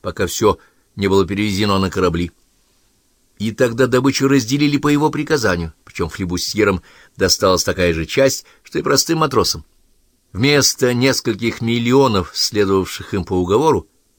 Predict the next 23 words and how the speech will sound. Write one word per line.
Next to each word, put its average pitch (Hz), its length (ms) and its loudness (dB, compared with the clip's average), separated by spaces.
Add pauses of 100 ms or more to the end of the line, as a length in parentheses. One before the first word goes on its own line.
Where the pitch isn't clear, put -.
(320)
они 104 320 0
получили 92 420 -2
только 85 300 -4
сорок 156 480 0
тысяч 131 440 -4
пиастров. - 540 -8 (1200)
Этот 170 360 -2
обман, 165 580 0
соединённый 113 760 -2
с - 100 -2
ненасытной 104 640 -2
жаждой 90 480 -2
к 78 60 -10
золоту, 143 520 -6 (380)
привёл 110 320 2
флебусьеров 104 640 -2
в 76 140 -10
бешенство. 113 560 -2 (520)
Они 127 360 2
вспомнили 120 680 0
свою 98 340 -2
прежнюю 87 440 -2
славу, 123 540 0